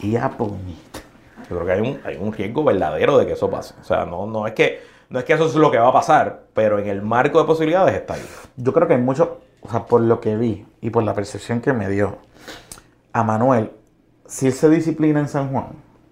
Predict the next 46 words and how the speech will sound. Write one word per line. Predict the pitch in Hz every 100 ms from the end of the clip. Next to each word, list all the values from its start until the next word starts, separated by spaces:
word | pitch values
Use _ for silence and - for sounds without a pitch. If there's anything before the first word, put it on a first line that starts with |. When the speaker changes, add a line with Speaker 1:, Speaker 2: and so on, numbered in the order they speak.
| _
Speaker 2:
Claro. | - 76 - - - 185 - - _ _ _ _ -
Speaker 1:
se | - 120
le |
va | 113
a |
hacer | - 139
bien | 120 113 117 131
fácil | 135 104 - 101 -
Speaker 2:
Sí. | -
Speaker 1:
tener | 107 104
voluntarios, | 120 127 107 92 104 101 -
Speaker 2:
Claro. | 80 80
Speaker 1:
tener | 127 117
funcionarios | 117 127 123 120
de | 120
Speaker 2:
Sí, | 120
Speaker 1:
colegio, | 113 101 90 104 87 104 165
Speaker 2:
seguro. | - - - - - 139
Speaker 1:
recaudar | 156 127 127 127
chavo. | - 123 110
Speaker 2:
Recoger | 107 107 95
chavo. | - 92 92 139 - -
Debe | 113 113 131
tener | 143 131 127
el | 123
apoyo | 120 127
del | 123
S | 120 123
I | 110 107
U | 117 127 131
y |
de | 117
las | 113
Speaker 1:
Sí, | -
sí, | -
sí, | 117
Speaker 2:
uniones, | 117 123
Speaker 1:
sí, | 120
Speaker 2:
o |
sea, | -
Speaker 1:
sí, | -
sí, |
Speaker 2:
debe | 117 -
Speaker 1:
que |
no |
están | 160